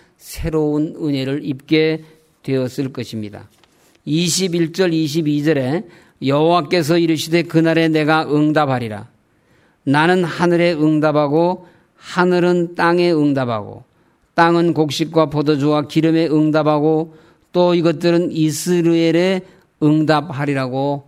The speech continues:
하였습니다. 이 말씀은 하나님께서 이스라엘 백성들의 기도를 들으시고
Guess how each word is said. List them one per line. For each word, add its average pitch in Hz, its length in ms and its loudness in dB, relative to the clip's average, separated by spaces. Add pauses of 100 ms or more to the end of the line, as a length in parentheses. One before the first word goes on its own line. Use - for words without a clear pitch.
(100)
하였습니다. 120 760 -6
이 165 200 0
말씀은 156 760 0 (540)
하나님께서 175 880 2
이스라엘 160 480 0
백성들의 160 640 0
기도를 156 440 0
들으시고 156 720 -2